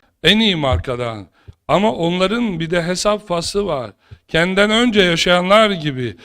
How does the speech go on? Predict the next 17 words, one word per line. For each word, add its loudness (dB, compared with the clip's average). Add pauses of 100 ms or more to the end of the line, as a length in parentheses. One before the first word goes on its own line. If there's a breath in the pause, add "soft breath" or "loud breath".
(280 loud breath)
onlar 4
da 4
ayrılacaklar. 0 (300 soft breath)
Cenab-ı 2
Hak 0
onlara, 0 (280 soft breath)
"فَأْذَنُوا 4
بِحَرْبٍ 2
مِّنَ 0
اللّٰهِ 6
وَرَسُولِهِ." 0 (300 loud breath)
Sen 4 (260 soft breath)
banka 4
kredileri 4
açıklanırken 0 (260 soft breath)
şu -4
kadar 6